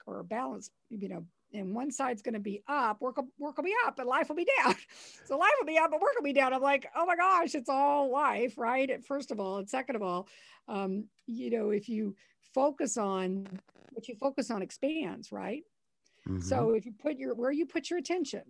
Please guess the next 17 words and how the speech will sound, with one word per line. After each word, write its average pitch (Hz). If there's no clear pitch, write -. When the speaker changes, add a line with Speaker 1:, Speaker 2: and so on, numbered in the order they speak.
Speaker 1:
that's 214
where 247
you're 233
going 226
to, 202
um, 170
you 220
know, 165
see 226
the 202
results. 185
And 170
so, 185
uh, 196
that, 196
that's 202
where 196